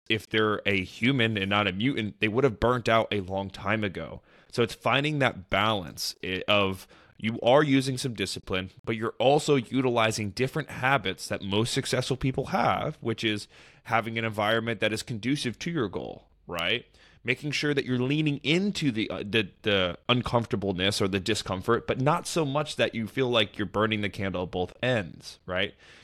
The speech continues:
You have all these things, and I think we should jump on a podcast one of these days and talk about all these, these habits that successful people have. But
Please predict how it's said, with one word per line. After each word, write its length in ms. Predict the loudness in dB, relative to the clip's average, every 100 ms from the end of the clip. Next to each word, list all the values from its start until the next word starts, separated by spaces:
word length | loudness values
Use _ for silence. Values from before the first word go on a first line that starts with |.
| -2
You 80 |
have 80 | 0
all 240 | 2 0 0
these 320 | -2 -4 0
things, 340 | 0 0 0
and 220 | -4 -4 -2
I 140 | 0
think 220 | 0 0
we 80 | 0
should 200 | 0 2
jump 260 | 2 2 2
on 60 |
a 60 | 0
podcast 560 | 2 2 2 0 -2
one 60 | -4
of 60 | -4
these 120 | 0
days 260 | 0 0
and 80 | -2
talk 240 | -2 -2 2
about 200 | 0 2
all 140 | 0
these, 320 | -2 -6 -8 -10
these 180 | -8 -4
habits 380 | 0 0 -2 -6
that 100 | -8
successful 460 | -10 -8 -8 -8
people 240 | -10 -10 -4
have. 400 | 0 0 0 -6 -16 -20 -20 0
But 240 | 0 0